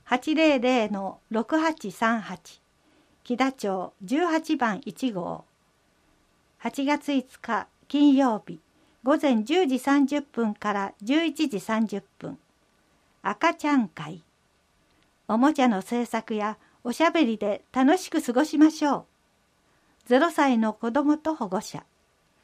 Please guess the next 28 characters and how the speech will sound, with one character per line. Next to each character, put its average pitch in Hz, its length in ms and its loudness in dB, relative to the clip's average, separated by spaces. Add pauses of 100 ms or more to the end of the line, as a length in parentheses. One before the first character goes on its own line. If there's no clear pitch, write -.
(340)
八 240 240 -2
月 277 260 0
四 240 220 0 (120)
日 226 280 -2
木 277 320 0
曜 349 200 4
日 233 140 0
ま 226 140 -2
で 202 160 -4
に 196 200 -6 (160)
電 233 280 2
話 220 320 0
ま 240 140 0
た 285 120 2
は 254 60 6 (120)
直 254 180 -4
接 311 280 -2
窓 254 260 2
口 294 320 -4
予 240 120 0
約。 165 440 -8 (1700)
八 254 260 -6
月 320 300 -4
十 254 220 0
日 226 340 -4
水 285 320 -2
曜 214 260 -2
日、 170 140 -14